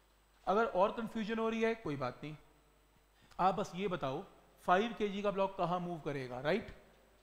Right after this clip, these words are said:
यार कोई तो force चाहिए होगी right move करवाने के लिए, और वो force क्या होगी? F। तो right वाला vector लगेगा तभी right movement, movement होगी।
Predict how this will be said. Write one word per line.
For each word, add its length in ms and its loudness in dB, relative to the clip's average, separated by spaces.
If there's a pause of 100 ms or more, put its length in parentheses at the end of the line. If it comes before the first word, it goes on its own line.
(420)
यार 120 0
कोई 200 2
तो 140 -4
force 320 -4
चाहिए 200 0
होगी 180 -2
right 260 -2
move 100 -6
करवाने 360 -2
के 100 -4
लिए, 140 -4
और 140 0
वो 80 4
force 280 -4
क्या 140 4
होगी? 280 4 (420)
F। 280 -12 (400)
तो 60 0
right 360 6
वाला 180 2
vector 280 0
लगेगा 300 4
तभी 220 -2
right 220 2
movement, 440 -6
movement 280 -2
होगी। 220 -6